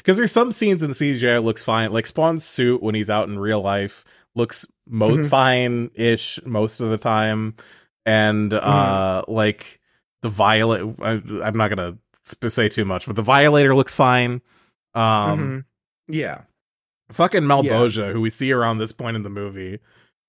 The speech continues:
Speaker 2: Dog
Speaker 1: Uh,
Speaker 2: shit.
Speaker 1: <laughs> dog shit. <laughs> It looks like a,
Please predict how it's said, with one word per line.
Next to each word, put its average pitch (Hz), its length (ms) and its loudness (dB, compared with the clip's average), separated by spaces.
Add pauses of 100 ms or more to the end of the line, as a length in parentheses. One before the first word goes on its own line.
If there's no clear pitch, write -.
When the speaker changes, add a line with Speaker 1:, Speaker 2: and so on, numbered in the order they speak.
(140)
Speaker 2:
Dog 117 100 -4
Speaker 1:
Uh, 113 240 2
Speaker 2:
shit. 196 360 2 (220)
Speaker 1:
<laughs> - 220 -18
dog 165 360 6
shit. - 340 0
<laughs> - 40 -14 (320)
It 247 280 4
looks 254 400 0
like 214 260 0
a, 190 300 2